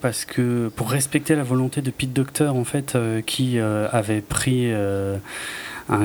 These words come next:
un grand soin, en fait, à ne pas dévoiler ce personnage, euh, dans toute la campagne promo du film. Donc, sans dire vraiment qui c'est,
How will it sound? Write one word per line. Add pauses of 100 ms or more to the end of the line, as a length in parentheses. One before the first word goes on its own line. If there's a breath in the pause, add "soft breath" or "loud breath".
(120)
un
grand
soin,
en
fait,
à
ne
pas
dévoiler
ce
personnage,
euh,
dans
toute
la
campagne
promo
du
film.
Donc, (380 loud breath)
sans
dire
vraiment
qui
c'est,